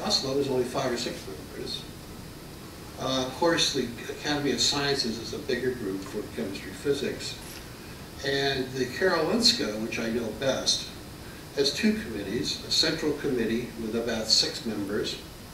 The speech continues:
uh, and a group of, called the Assembly of fifty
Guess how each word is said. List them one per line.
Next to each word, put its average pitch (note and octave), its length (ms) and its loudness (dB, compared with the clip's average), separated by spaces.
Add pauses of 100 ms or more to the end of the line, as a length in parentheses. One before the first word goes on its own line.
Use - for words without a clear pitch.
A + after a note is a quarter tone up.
(880)
uh, C3 360 2
and C#3 400 4 (520)
a B2+ 40 -2 (160)
group D#3 400 8
of, C3 260 6
called C3+ 320 6
the A#2+ 60 4
Assembly B2+ 680 4
of A#2 140 -2
fifty C3+ 680 0